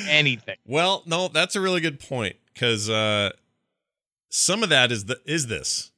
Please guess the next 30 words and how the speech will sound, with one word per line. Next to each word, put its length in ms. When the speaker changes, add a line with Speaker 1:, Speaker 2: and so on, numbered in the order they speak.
Speaker 2:
Like, 220
that's 320
the 140
reason 320
you 80
do 220
it. 180
You 80
don't 240
do 160
it 80
just 260
so 460
in 160
class 460
everybody 400
looks 560
like 240
they're, 340
they're 240
all 240
in 140
a 160
row, 440
you 120
know. 200
You 180
do 220
it 120
because, 600